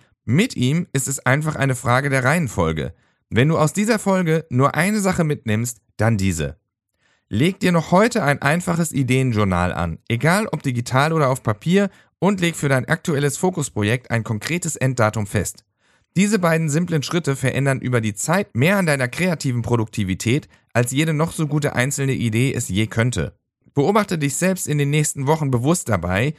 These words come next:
wie oft der Impuls aufkommt, ein neues Projekt zu starten, während das alte noch offen ist, und übe dich jedes Mal bewusst darin, diesen Impuls ins Journal zu schreiben, statt sofort zu handeln.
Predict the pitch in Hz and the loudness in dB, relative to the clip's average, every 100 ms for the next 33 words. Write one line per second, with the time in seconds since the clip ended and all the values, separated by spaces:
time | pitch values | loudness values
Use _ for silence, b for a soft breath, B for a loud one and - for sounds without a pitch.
0 | b _ 143 196 190 - 123 135 147 156 | b _ 0 2 0 0 -2 0 0 -2
1 | - 156 180 - 117 123 - 113 135 160 | 0 0 0 0 0 0 -2 2 2 0
2 | - 139 139 - 117 - 123 123 85 b | 0 -2 -2 -4 -4 0 0 0 -6 b
3 | b b 110 143 135 120 - 139 196 190 | b b 2 2 0 -2 0 0 2 0
4 | 151 - 127 104 62 73 - 127 127 208 | -2 -2 -4 -2 -4 -6 0 0 2 0
5 | 208 185 170 151 139 139 139 139 127 214 | 0 0 2 0 2 2 2 2 2 0
6 | - 101 90 117 160 b b - 190 196 | 2 2 2 0 -2 b b 2 2 2
7 | 147 139 147 156 - 123 110 113 110 104 | 0 2 2 2 0 -2 0 2 4 4
8 | 127 123 110 104 104 107 107 _ - - | 2 -2 -2 2 2 2 -2 _ -8 0
9 | 180 - 107 110 120 127 123 117 113 98 | 0 0 -2 0 2 2 2 0 0 0
10 | 76 | -2